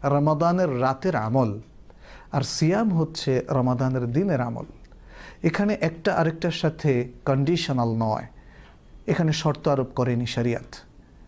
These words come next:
যিনি সিয়াম পালন করবেন, তার সিয়াম শুদ্ধ অ-, অথবা অশুদ্ধ হবে কিয়ামুল লাইল করলে অথবা কত রাকাত পড়লে, এটার সাথে কোনো রিলেশন করা হয়নি। তবে পুরো রমাদানটাই তো হচ্ছে ইবাদতের ভরা মৌসুম।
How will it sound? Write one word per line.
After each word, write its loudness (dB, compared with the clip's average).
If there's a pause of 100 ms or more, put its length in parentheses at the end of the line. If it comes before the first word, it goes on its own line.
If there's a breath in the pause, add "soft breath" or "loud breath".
(120)
যিনি 2 (460 loud breath)
সিয়াম 0
পালন 2
করবেন, 0 (420 loud breath)
তার 4
সিয়াম 2 (340 loud breath)
শুদ্ধ -2
অ-, 0
অথবা 2
অশুদ্ধ 0
হবে 2
কিয়ামুল 2
লাইল 4
করলে 2
অথবা 0
কত -2
রাকাত 0
পড়লে, 4 (400 loud breath)
এটার 0
সাথে -2
কোনো -2
রিলেশন 0
করা 0
হয়নি। 0
তবে 0 (600 loud breath)
পুরো 2
রমাদানটাই 2
তো -4
হচ্ছে -2
ইবাদতের 0
ভরা -4
মৌসুম। -2